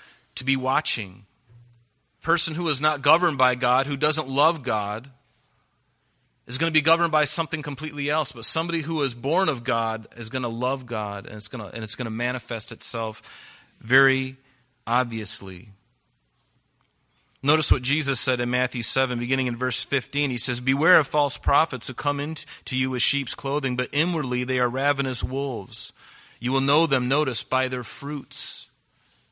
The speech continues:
by their actions, by the way they speak, by the way they hold themselves. Sometimes even the nonverbal things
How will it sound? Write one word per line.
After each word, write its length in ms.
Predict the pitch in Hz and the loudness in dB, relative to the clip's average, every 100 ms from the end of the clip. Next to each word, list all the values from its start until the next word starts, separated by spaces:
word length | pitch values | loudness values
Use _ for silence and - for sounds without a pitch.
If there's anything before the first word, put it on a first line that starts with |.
| - | -2
by 180 | 123 139 | 0 2
their 180 | 143 | 0
actions, 520 | 139 147 156 - 107 107 | 2 2 2 -2 -2 -2
by 160 | 123 | 0
the 100 | 131 | 2
way 140 | 143 156 | 2 4
they 160 | 147 | 2
speak, 480 | 131 - - 156 - | 0 -2 -2 -4 -2
by 120 | 127 | -4
the 100 | 123 | -2
way 140 | 135 156 | -2 -2
they 140 | 156 | -2
hold 300 | 131 170 170 | -2 -2 -2
themselves. 600 | 139 123 - 117 104 92 | -4 -6 -4 -2 -2 -4
Sometimes 440 | 196 233 190 147 | -6 0 0 0
even 180 | 156 156 | -4 -4
the 60 | 143 156 | -2 2
nonverbal 520 | 175 175 175 202 147 | 2 2 2 2 0
things 600 | - 131 120 113 104 - | -2 -4 -4 -4 -8 -10